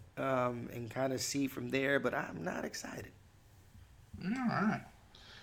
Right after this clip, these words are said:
Speaker 2: And the last one coming out, two of us already saw it. One of us already saw it twice. Jojo Rabbit. You heard what we, how me and Shama felt about it. Colby, how you feeling about
Speaker 1: I'm
Speaker 2: this?
Speaker 1: really, really excited.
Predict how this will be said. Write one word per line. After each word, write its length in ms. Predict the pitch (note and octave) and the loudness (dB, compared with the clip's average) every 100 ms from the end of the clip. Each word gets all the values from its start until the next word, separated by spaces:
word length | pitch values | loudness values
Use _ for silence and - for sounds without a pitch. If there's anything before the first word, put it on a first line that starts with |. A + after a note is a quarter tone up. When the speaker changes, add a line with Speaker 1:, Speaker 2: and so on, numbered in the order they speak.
| - - - | -20 -20 4
Speaker 2:
And 120 | D#3 C3+ | 8 10
the 80 | |
last 280 | B2 B2+ B2 | 12 12 12
one 100 | A#2+ | 10
coming 240 | A#2+ G#2+ A2 | 6 8 10
out, 420 | A2 G#2 - - | 10 10 4 4
two 180 | C#3+ C3+ | 12 12
of 120 | A2 | 12
us 160 | G#2+ A2 | 8 8
already 260 | G#2 G2+ | 8 6
saw 340 | - G#2+ G#2 G2 | 4 6 8 6
it. 60 | |
One 220 | F2+ A#2 A#2+ | 6 6 6
of 120 | G#2 | 4
us 120 | - | 4
already 240 | G#2 G2 G2+ | 4 4 4
saw 200 | G#2 F#2 | 4 4
it 120 | - | 4
twice. 380 | G#2+ G2 F#2+ - | 4 6 6 4
Jojo 480 | - A#2 A2+ G#2 F#2+ | 6 6 6 4 6
Rabbit. 500 | G2 F#2+ F#2+ F#2+ - - - - - - - | 8 8 6 0 -4 -12 -18 -20 -20 -20 -8
You 200 | A#2 A2+ | 0 6
heard 260 | - C3+ A#2+ | 12 12 12
what 200 | G#2+ F#2 | 10 6
we, 220 | A2+ A2 | 4 6
how 140 | A2 A2 | 8 8
me 120 | A2 | 6
and 80 | G#2 | 6
Shama 220 | G#2+ G#2 | 6 6
felt 280 | - G#2 - | 4 2 6
about 200 | G#2 G2+ | 8 8
it. 120 | - | 6
Colby, 300 | A#2+ G#2+ F#2 | 6 6 8
how 80 | G2+ | 6
you 100 | F#2+ | 6
feeling 280 | - F2+ F2+ | 2 0 0
about 200 | F2 - | 2 6
Speaker 1:
I'm 100 | D3 | 6
Speaker 2:
this? 80 | C3+ | 8
Speaker 1:
really, 180 | D#3+ D#3+ | 8 8
really 200 | D#3 D#3 | 8 6
excited. 440 | D3+ C3 D#3+ G#2+ | 6 6 6 4